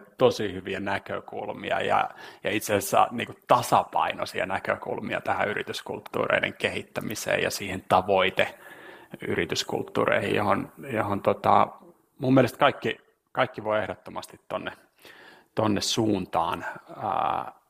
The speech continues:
suunnata ja, ja tavoitella tota, mitä, mistä sä puhuit, että tosi hyvin sanotettu. Ää,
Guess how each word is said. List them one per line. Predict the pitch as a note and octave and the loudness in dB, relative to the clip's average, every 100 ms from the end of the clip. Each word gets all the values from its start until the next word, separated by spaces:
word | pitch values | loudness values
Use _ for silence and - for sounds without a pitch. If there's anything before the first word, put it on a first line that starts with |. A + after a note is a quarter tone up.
| _ - | _ -8
suunnata | - - D#3 B2 G#2+ G2+ G2+ G2 | -2 4 6 6 2 2 2 4
ja, | G2 G2 | 2 2
ja | G2+ G2+ | 2 4
tavoitella | - A2+ G2+ G2 F#2+ | 4 6 2 0 -4
tota, | - F#2 - F#2 - - | -6 -10 -4 -4 -6 -16
mitä, | - G2+ G#2 - | -18 -8 -8 -8
mistä | G#2+ G#2+ A2 | -14 -16 -14
sä | A2 | -14
puhuit, | G#2+ G2 G2 - | -14 -12 -12 -12
että | _ | _
tosi | - G#2+ G#2 | -8 -8 -10
hyvin | G2 - | -10 -10
sanotettu. | - A2 - - - - - - - - - | -6 -6 -6 -10 -16 -20 -20 -20 -20 -18 -2
Ää, | B2+ A2+ | 6 6